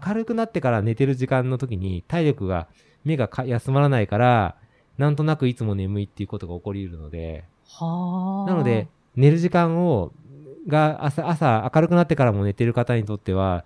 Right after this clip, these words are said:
Speaker 1: なるべく部屋は暗くしといた方がよくて、で、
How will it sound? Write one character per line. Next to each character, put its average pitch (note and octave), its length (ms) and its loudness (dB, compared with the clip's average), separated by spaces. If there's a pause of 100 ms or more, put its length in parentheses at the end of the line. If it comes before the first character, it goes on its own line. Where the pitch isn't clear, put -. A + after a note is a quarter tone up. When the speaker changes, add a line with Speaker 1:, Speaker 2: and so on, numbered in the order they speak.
(140)
Speaker 1:
な B2 140 4
る D3+ 80 6
べ D#3+ 100 2
く D#3+ 120 2
部 B2+ 100 4
屋 D3+ 100 6
は B2+ 120 4
暗 A2+ 200 -2
く A#2 100 -6
し - 60 -10
と A#2+ 80 -2
い A2 60 -2
た G2 100 -6
方 E2 60 -6
が E2 80 -6
よ F2 80 -6
く - 100 -20
て、 D#2+ 320 -8 (300)
で、 E3+ 100 -6